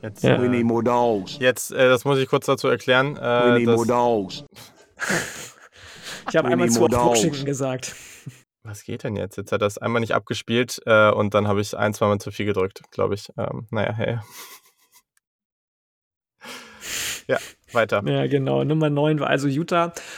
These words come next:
Speaker 2: Und Nummer acht ist jetzt wahrscheinlich die größte Überraschung für alle, für die ich am Ende wahrscheinlich mehr gesteinigt werde, als du für deinen L S U nicht drin und Arkansas drin Take. U C F.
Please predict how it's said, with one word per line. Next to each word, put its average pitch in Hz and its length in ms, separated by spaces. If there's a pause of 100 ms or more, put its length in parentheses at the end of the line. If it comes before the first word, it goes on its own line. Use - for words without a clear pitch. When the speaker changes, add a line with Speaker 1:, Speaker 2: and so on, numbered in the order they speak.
(120)
Speaker 2:
Und 170 180
Nummer 170 220
acht 175 180
ist 165 120
jetzt 160 140
wahrscheinlich 143 320
die - 0
größte 175 460
Überraschung 156 680
für 139 540
alle, 165 480
für - 160
die 139 180
ich 151 160
am 131 120
Ende 160 300
wahrscheinlich 139 400
mehr 147 260
gesteinigt 160 600
werde, 151 280
als 127 220
du 165 120
für 147 160
deinen 135 260
L 135 140
S 131 240
U 151 80
nicht 147 240
drin 151 260
und 135 100
Arkansas 135 500
drin 170 260
Take. 170 340 (1120)
U 139 160
C - 200
F. - 240